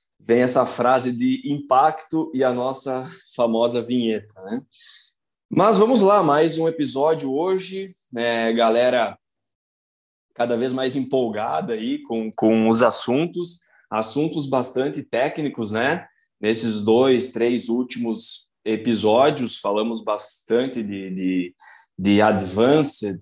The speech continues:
né? É, cartas de controle avançadas, análises mais avançadas do negócio, é, de controle estatístico, né?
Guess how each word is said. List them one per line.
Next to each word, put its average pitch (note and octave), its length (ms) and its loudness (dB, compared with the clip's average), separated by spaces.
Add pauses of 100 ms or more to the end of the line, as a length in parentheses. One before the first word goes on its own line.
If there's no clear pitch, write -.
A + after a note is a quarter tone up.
né? C3+ 400 -4 (120)
É, F#2 280 -10
cartas A#2 440 2
de G2 80 -6
controle G2+ 800 -2
avançadas, G2 760 0
análises G2 440 -4
mais G2+ 200 -6
avançadas G#2 720 0
do A2 100 -4
negócio, G#2+ 540 0 (880)
é, A#2 200 2
de B2 300 0
controle D3 520 0
estatístico, D3+ 800 -10
né? F3+ 380 -8